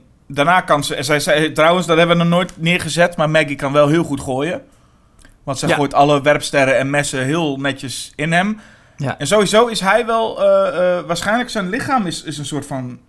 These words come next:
Speaker 1: pudding. Want ze kunnen, eh, de messen gaan er allemaal doorheen.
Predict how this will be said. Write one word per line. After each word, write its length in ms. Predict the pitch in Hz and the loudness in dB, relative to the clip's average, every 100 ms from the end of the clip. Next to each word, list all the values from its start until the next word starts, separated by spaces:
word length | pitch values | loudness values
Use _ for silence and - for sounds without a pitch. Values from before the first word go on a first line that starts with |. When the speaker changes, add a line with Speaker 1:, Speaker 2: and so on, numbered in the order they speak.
| _ _ _ _ _ _ _ _ _ - | _ _ _ _ _ _ _ _ _ -4
Speaker 1:
pudding. 400 | 175 131 107 - _ _ _ _ _ _ | -2 -2 -10 -18 _ _ _ _ _ _
Want 240 | 156 165 - | -6 -4 -4
ze 80 | |
kunnen, 240 | 170 202 190 | -6 -4 -4
eh, 220 | 175 170 | -6 -8
de 80 | 175 | -2
messen 260 | 202 240 208 | -2 -2 -2
gaan 160 | 202 | -2
er 80 | 170 | 2
allemaal 180 | 170 160 | 0 2
doorheen. 360 | 139 139 185 | -2 -2 -4